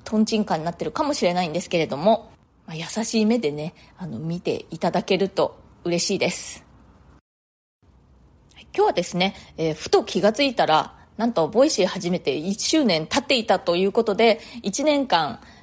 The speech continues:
えー、振り返ってみました。それで思ったことは、まあ、一年あればね、物事の状況って本当に変わるなっていうことと、これは何が言いたいかというと、もしね、今、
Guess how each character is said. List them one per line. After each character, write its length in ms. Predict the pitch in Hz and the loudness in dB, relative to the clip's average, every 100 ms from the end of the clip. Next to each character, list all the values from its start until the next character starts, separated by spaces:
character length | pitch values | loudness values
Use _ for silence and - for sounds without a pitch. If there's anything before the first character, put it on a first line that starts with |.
| - | -16
え 200 | 165 175 | -14 -12
ー、 20 | |
振 160 | 147 196 | -6 -4
り 80 | 208 | 2
返 180 | 269 | 2
っ 80 | - | 2
て 100 | 180 | -2
み 120 | 156 | -2
ま 140 | 147 190 | -2 -2
し 100 | - | 0
た。 200 | - - - - - - _ _ _ | -2 -2 -12 -20 -20 -20 _ _ _
そ 140 | - | -8
れ 100 | 214 | -4
で 220 | 220 285 - | 2 2 2
思 200 | 233 269 | -2 -4
っ 40 | 285 | -2
た 180 | 220 170 | -2 -2
こ 160 | - | -4
と 140 | - 185 | -2 2
は、 340 | 180 170 139 - - _ _ _ | 4 4 0 -10 -20 _ _ _
ま 80 | - | -18
あ、 20 | 190 | -14
一 280 | 190 - 508 466 | -6 -2 2 4
年 180 | 233 175 | 4 2
あ 80 | |
れ 120 | 180 156 | 0 -2
ば 120 | 151 | -4
ね、 300 | 156 156 160 - - | -4 -4 -6 -12 -4
物 260 | 196 254 | 0 2
事 240 | 339 320 190 | 2 2 0
の 100 | 165 | 0
状 220 | 190 175 | 0 0
況 260 | 180 175 | 0 0
っ 40 | 175 | -2
て 280 | - 175 180 | 0 0 0
本 220 | 240 294 | -2 -4
当 80 | 302 | -2
に 220 | 294 285 | -2 -4
変 120 | 269 | 0
わ 80 | 254 | 2
る 100 | 254 | 4
な 140 | 254 | 2
っ 80 | 294 - - | 0 -2 0
て 80 | |
い 60 | 180 | 0
う 60 | 170 | 0
こ 140 | 170 | -4
と 100 | 170 | -4
と、 420 | - 180 165 131 202 - _ _ _ _ | 4 6 6 4 -4 -20 _ _ _ _
こ 140 | - 220 | -8 -4
れ 80 | 202 | 0
は 180 | 196 | 0
何 220 | 196 277 269 | 2 0 2
が 80 | |
言 80 | 196 | 0
い 20 | |
た 100 | 180 165 | 2 -2
い 40 | |
か 120 | 165 | -2
と 100 | 170 | -4
い 120 | 170 | -6
う 60 | 170 | -6
と、 400 | - 196 165 - - | 0 2 2 -4 -2
も 100 | 427 | 0
し 160 | - | 0
ね、 300 | 156 151 147 | 0 0 -2
今、 480 | - 285 214 147 - | -2 2 2 2 -2